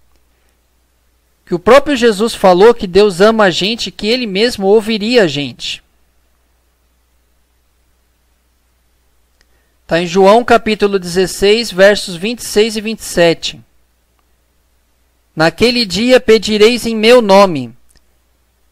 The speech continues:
e não vos digo que eu rogarei por vós ao Pai, pois o mesmo Pai vos ama, visto como vós me amastes e crestes que saí de Deus."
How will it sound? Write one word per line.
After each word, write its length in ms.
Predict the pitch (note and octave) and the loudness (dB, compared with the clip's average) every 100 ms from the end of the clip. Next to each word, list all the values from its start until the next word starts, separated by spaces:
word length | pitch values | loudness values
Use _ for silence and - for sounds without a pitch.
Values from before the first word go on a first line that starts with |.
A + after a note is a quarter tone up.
| _ - | _ -10
e 140 | E3+ | -4
não 280 | F#3+ A#3+ C#4+ | 2 2 2
vos 340 | A3+ A#3+ F#3+ | 4 2 2
digo 340 | E3+ A3+ A3+ A3+ | -2 -4 -4 -6
que 180 | - G#3 | 0 4
eu 160 | A3+ | 4
rogarei 520 | G3+ G#3 G3 F#3+ G3+ | 6 4 4 2 2
por 200 | G3+ G#3 | 0 -2
vós 300 | E3+ F3+ G3+ | 2 2 4
ao 140 | G3+ F#3+ | 2 0
Pai, 400 | - E3 D#3 A#2 C3 _ _ _ _ _ _ _ - | 4 4 4 -2 -16 _ _ _ _ _ _ _ -2
pois 240 | G3 F#3+ | 0 2
o 80 | G3+ | 0
mesmo 420 | G3 A#3+ B3 A#3 | 2 0 0 -4
Pai 280 | - G#3 A3 | 2 4 4
vos 340 | G#3 A3+ E3+ | 2 0 2
ama, 420 | F3 F#3+ C#3+ A2 - _ _ _ _ _ _ | 2 2 -2 -10 -16 _ _ _ _ _ _
visto 440 | C#3+ G#3+ - A#3 | -8 -6 -4 -6
como 340 | G#3+ G#3 G3+ F#3 | 0 2 2 0
vós 340 | D#3+ F#3+ F#3 | 4 4 4
me 160 | F3+ F#3 | -2 -2
amastes 880 | E3 D#3+ F3+ B3 - - B3 - - _ | 0 0 0 0 -2 -8 -8 -10 -20 _
e 140 | - F3 | -8 -6
crestes 600 | - F#3+ G#3+ - G#3 - | 0 0 0 -4 -12 -10
que 120 | F#3+ | -10
saí 400 | - F#3+ F#3 F#3 | -2 0 0 -2
de 160 | F3 | -8
Deus." 640 | E3 C3 A#2+ A#2 - _ _ | -8 -6 -6 -10 -20 _ _